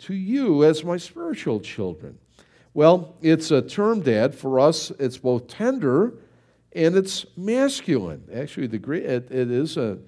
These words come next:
in, in, in the form, in the gender, in the, in the Greek, it is masculine. It's not feminine at all.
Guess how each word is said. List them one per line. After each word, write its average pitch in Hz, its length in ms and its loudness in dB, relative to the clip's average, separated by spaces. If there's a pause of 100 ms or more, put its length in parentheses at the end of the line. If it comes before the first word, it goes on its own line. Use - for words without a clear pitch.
(260)
in, 165 220 -2
in, 127 220 -4
in 127 140 -6
the 117 80 -2
form, 175 440 -4
in 120 80 -4
the 117 100 -2
gender, 160 400 -4
in 113 80 -4
the, 110 120 -4
in 120 140 -6
the 123 60 -8
Greek, 180 260 -10
it 143 120 0
is 165 260 -2
masculine. 202 640 -8
It's 85 200 -16
not 160 180 -10
feminine 185 540 -8
at 95 100 -12
all. 190 340 -10